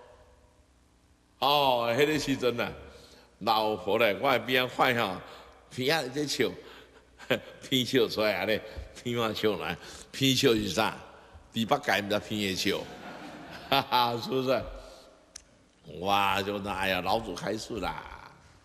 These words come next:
女人最大的本钱就是对老公好，是最聪明的女人啦。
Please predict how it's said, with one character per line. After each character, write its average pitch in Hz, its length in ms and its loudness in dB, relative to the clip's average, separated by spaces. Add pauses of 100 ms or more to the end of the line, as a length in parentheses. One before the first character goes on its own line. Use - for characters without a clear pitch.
(600)
女 139 300 4
人 139 580 4 (640)
最 254 560 6
大 - 260 2
的 180 100 0
本 135 280 -2
钱 120 280 2 (600)
就 165 100 -2
是 160 160 -2
对 156 240 0
老 95 140 -2
公 117 260 -6
好， 90 320 -2
是 123 180 -8
最 117 220 0
聪 113 260 -4
明 85 200 -8
的 85 100 -4
女 85 280 -8
人 73 280 -8
啦。 85 800 -2